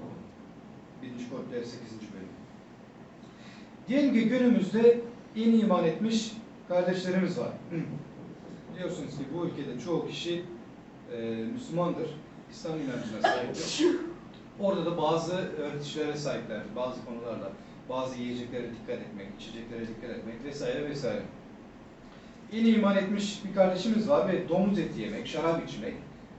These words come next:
ne bileyim sigara kullanmak veyahut da dini bayramları, e, kutlamakla ilgili hassasiyeti var. Artık, e, kendine göre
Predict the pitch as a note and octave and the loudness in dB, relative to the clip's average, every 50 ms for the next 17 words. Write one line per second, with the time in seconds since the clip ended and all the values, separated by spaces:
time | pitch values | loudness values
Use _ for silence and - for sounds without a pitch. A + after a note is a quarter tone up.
0 | - D3 D3+ D#3 D#3 C#3+ C3+ B2+ - - - - - E3 E3+ E3+ D3+ - - - | -12 -10 -6 -4 -4 -4 -4 -4 -4 -4 -6 -2 2 6 6 6 6 4 2 -2
1 | A2+ G2+ F#2+ F#2+ G2 - - A2+ A#2+ A#2+ A#2+ A#2 A#2 - A2+ A2+ B2+ D3+ D#3+ E3 | -4 -6 -6 -6 -8 -10 -8 -4 -2 0 0 0 -2 -6 -10 -8 -6 -2 0 0
2 | E3 D#3+ D3 C#3+ C#3+ C#3 C#3 C#3+ C#3+ C#3+ C3+ C3 A#2+ - A#2 A#2 A2 - - - | 2 2 4 2 2 2 2 0 0 0 0 0 -2 -4 -6 -6 -8 -8 -10 -12
3 | - - B2 B2 B2 B2+ B2+ - - - - F3+ F#3 F3 C#3+ C3 G3+ C3+ - - | -12 -10 -8 -6 -6 -6 -6 -8 -8 -8 -6 -6 -4 -4 -4 -4 -4 -4 -6 -8
4 | - - - F3 F#3+ F#3+ - G#3+ A3 A3 G#3 G#3 G#3+ G#3 G#3 G3 G3 F3 C#3+ - | -10 -6 0 2 2 4 4 4 4 4 4 4 4 4 4 4 2 2 2 2
5 | - C#3 C3+ C#3 C#3 - - - - - - - - - - - - - - - | 0 -2 -2 -4 -4 -4 -6 -8 -10 -12 -14 -16 -16 -16 -18 -18 -18 -18 -16 -12
6 | - A2+ A#2 A#2+ A#2+ B2 D#3+ E3 F3 G3 G3+ G3+ D#3 D#3 E3+ G3 A#3 A#3 A3+ | -8 -6 -6 -6 -4 -2 -2 0 2 2 4 4 4 4 4 4 4 4 2